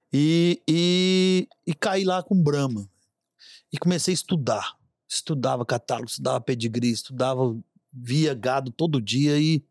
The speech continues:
e comecei a, a Maria explicando, eu começava a achar, a gente tem um olho um pouco mais clínico,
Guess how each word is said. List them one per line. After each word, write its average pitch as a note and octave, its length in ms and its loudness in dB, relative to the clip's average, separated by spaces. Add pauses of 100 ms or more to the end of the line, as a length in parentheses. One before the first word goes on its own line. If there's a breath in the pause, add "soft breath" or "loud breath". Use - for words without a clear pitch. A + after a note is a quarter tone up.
(540)
e C#3+ 60 -14
comecei D#3+ 580 2
a, D3 480 0 (140)
a C3+ 60 -2
Maria C#3+ 260 0
explicando, D3+ 560 -2
eu D3 80 0
começava D3+ 580 -2
a D3 40 0
achar, D3+ 600 0 (640)
a - 440 -12
gente D3+ 260 2
tem E3 140 -2
um C#3+ 100 2
olho C#3+ 280 2
um C3 100 0
pouco C3 240 -4
mais B2+ 220 -2
clínico, D#3 580 -2